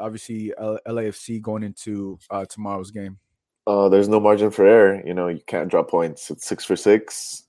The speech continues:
Speaker 2: um, to get into playoffs. Four out of six, kind of, you gotta, you know, wait for a lot of results to go your way. So ultimately, if L A F C gets six points, that they should be, they should be in, in playoffs.
Speaker 1: Yeah, as, as we, we can see the standings there. Obviously, you know, we have,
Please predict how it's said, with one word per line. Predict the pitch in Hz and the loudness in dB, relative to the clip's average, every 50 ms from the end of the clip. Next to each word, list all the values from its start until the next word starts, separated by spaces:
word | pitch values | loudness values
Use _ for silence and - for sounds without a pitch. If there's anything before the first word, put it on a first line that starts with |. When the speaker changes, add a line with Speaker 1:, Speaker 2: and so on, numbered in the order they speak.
| _ | _
Speaker 2:
um, | - 90 85 82 | -8 -6 -6 -6
to | - 90 | -2 2
get | 85 87 90 | 2 2 2
into | 87 85 | 0 -4
playoffs. | - - - 87 92 95 98 101 101 - - - - | -4 0 2 4 6 6 6 6 4 2 -2 -12 -16
Four | - - - 82 95 101 | -12 -4 0 4 6 8
out | 101 104 101 | 8 6 6
of | 101 | 2
six, | - - 101 101 - - - | 2 2 2 2 0 -2 -14
kind | - - 98 92 92 92 85 | -10 -6 -4 -4 -2 0 2
of, | 90 87 80 73 - - _ _ _ _ _ _ - | 2 2 2 0 -8 -20 _ _ _ _ _ _ -6
you | 67 | 0
gotta, | 85 92 87 85 | 0 2 2 2
you | 85 82 | 0 -2
know, | 82 80 80 | -4 -4 -6
wait | 78 65 69 85 87 90 | -4 -2 0 0 0 0
for | - - 87 | 0 0 2
a | 87 | 4
lot | 85 82 | 4 4
of | 85 87 | 4 2
results | 85 80 85 82 85 85 - | 2 2 2 2 0 0 -2
to | 98 | -2
go | 87 90 | 0 2
your | 87 85 85 82 | 4 4 4 4
way. | 82 82 85 95 98 101 | 6 6 6 6 4 2
So | - - - 85 78 78 76 71 - _ _ _ _ _ _ _ _ _ _ - | 0 -4 -2 0 2 2 0 -2 -4 _ _ _ _ _ _ _ _ _ _ 0
ultimately, | 95 92 - 104 98 95 92 92 90 | 0 2 0 -2 -2 0 0 2 0
if | 85 90 | 2 2
L | 90 90 90 | 2 2 2
A | 92 87 | 2 -2
F | - | -4
C | - 98 90 | -6 -6 -4
gets | 85 92 - | -2 -4 -2
six | - 90 - - | -4 -8 -8 -8
points, | - 95 87 92 90 - - | -8 -6 -6 -6 -8 -6 -2
that | 85 78 - - 76 | -2 -2 -2 -2 -4
they | 82 82 | -4 -4
should | - 82 76 | -4 -6 -6
be, | 73 78 76 71 73 _ _ _ _ _ | -6 -6 -6 -6 -10 _ _ _ _ _
they | - 76 | -8 -6
should | - - 76 65 | -6 -6 -8 -4
be | 78 78 73 | -4 -2 -2
in, | 71 69 64 - | -4 -6 -8 -10
in | - 73 - | -12 -12 -8
playoffs. | - 65 69 65 62 60 64 - - - _ _ _ _ _ _ _ _ _ _ _ _ _ _ _ _ _ _ _ _ _ _ - | -4 -2 0 0 0 -2 -4 -8 -16 -20 _ _ _ _ _ _ _ _ _ _ _ _ _ _ _ _ _ _ _ _ _ _ -10
Speaker 1:
Yeah, | 110 104 104 107 | -6 -6 -4 -4
as, | 107 101 | -6 -6
as | - 110 110 104 113 | -6 -8 -8 -8 -8
we, | 110 110 101 - - 113 | -8 -10 -10 -10 -10 -10
we | 117 113 | -8 -8
can | 120 113 | -8 -8
see | 95 - 123 | -8 -8 -10
the | 107 104 | -10 -10
standings | - - - 107 107 107 104 104 95 98 | -10 -10 -8 -8 -8 -6 -8 -10 -10 -6
there. | 107 104 104 101 98 98 98 92 | -2 -2 0 0 -2 -4 -6 -8
Obviously, | 101 95 98 95 - - 95 | -8 -10 -10 -14 -16 -16 -14
you | 92 92 | -14 -12
know, | 90 92 90 90 90 | -10 -10 -10 -10 -10
we | 90 92 87 | -10 -12 -12
have, | 92 92 90 90 87 | -10 -10 -10 -10 -12